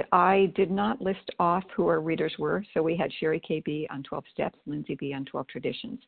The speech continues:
and our readers today are Deb W., Kathleen O.,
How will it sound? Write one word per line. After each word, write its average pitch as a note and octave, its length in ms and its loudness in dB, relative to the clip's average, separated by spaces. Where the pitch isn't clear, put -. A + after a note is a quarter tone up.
and D#3+ 160 -2
our D#3 100 -2
readers D#3+ 420 0
today C#3+ 400 -4
are C3+ 100 -8
Deb D3 260 -4
W., D3 440 -4
Kathleen C#3 600 -6
O., D#3 260 -6